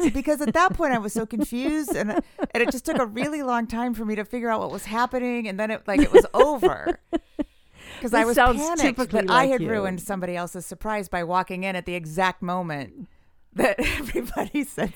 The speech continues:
Speaker 1: "Hey, what you're
Speaker 2: "Surprise."
Speaker 1: doing here?" <laughs>
Speaker 2: Yeah. Yeah.
Speaker 1: Okay.
Speaker 2: So
Speaker 1: Doesn't,
Speaker 2: I
Speaker 1: yeah.
Speaker 2: really let them down because I, I ruined the mo-, the moment for them as well. My friends had a little surprise party for me.
Speaker 1: <sighs>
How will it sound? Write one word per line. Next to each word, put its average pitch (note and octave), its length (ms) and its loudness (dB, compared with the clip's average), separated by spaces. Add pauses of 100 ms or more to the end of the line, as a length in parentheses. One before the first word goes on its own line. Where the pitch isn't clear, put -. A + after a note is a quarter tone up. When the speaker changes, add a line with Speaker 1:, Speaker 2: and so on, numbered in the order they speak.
Speaker 1:
"Hey, E4+ 220 6
what C4+ 140 8 (120)
you're F4 180 8
Speaker 2:
"Surprise." F4+ 80 0
Speaker 1:
doing A3 340 6
here?" F#3 500 4 (160)
<laughs> - 40 -8 (380)
Speaker 2:
Yeah. G#3 360 2 (400)
Yeah. F3 320 -2
Speaker 1:
Okay. - 240 -12 (100)
Speaker 2:
So F#3+ 180 -2
Speaker 1:
Doesn't, - 160 4
Speaker 2:
I A#3 140 6
Speaker 1:
yeah. A#3+ 160 -4
Speaker 2:
really D4+ 260 -4
let G#3 200 -4
them G3 160 -4
down G3 340 -2
because E3+ 220 -8
I, F3+ 80 -4
I F3+ 220 -8
ruined F#3 260 -8
the E3+ 60 -8
mo-, D#3+ 280 -10
the F3 140 -10
moment D#3+ 340 -6
for E3+ 140 -8
them D3+ 480 -8
as D3+ 120 -14
well. D3+ 460 -8
My F#3 140 -14
friends D3+ 280 -12
had - 120 -16 (180)
a - 20 -14
little D#3+ 200 -14
surprise D3+ 440 -12
party - 300 -14
for - 180 -16 (140)
me. A3+ 220 -14
Speaker 1:
<sighs> - 40 -20